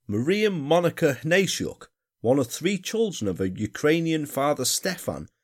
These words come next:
and German mother Ruth, was already a woman of the world,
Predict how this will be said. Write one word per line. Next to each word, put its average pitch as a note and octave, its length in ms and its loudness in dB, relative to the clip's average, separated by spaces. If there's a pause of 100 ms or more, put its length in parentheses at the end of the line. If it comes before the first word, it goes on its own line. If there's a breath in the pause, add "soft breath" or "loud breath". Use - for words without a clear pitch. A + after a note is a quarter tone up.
(100)
and F#2 160 -6
German C#3+ 560 2
mother D3 280 0
Ruth, A2 560 -2 (440)
was A2+ 160 -2
already D#3 520 4
a F2 80 0
woman A#2 360 0
of A#2 120 0
the A2+ 80 -2
world, A#2+ 520 0